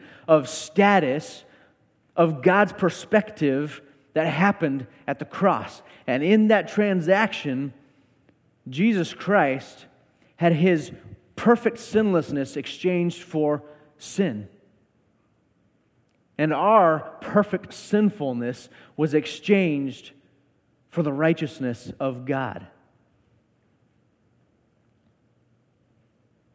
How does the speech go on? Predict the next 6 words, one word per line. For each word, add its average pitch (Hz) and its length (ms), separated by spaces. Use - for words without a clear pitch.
So 170 140
if 156 120
you 202 140
realize 180 520
your 135 120
sin 117 540